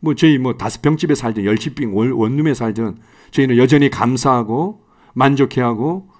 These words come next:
지내는 데 어려움이 없을 겁니다. 뭐 약간 불편함이 있을 수도 있겠지만, 그런데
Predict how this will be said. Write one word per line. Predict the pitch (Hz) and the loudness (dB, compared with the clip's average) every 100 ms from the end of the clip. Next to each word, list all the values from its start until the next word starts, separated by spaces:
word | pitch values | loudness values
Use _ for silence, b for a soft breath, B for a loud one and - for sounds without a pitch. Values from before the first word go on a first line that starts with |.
| b | b
지내는 | b 156 143 135 | b 0 2 2
데 | 120 117 | -2 -4
어려움이 | 127 139 143 107 | 0 2 2 0
없을 | 101 - 139 | -4 -4 -8
겁니다. | 104 87 | -8 -10
뭐 | 175 220 | -4 -4
약간 | - 262 | 0 0
불편함이 | 196 190 202 202 147 | 2 2 2 2 2
있을 | 120 135 | -2 -6
수도 | 160 131 | -4 -4
있겠지만, | 104 123 110 107 98 _ _ _ _ _ _ _ | -2 -6 -8 -12 -14 _ _ _ _ _ _ _
그런데 | - 175 151 165 262 | 2 4 6 4 2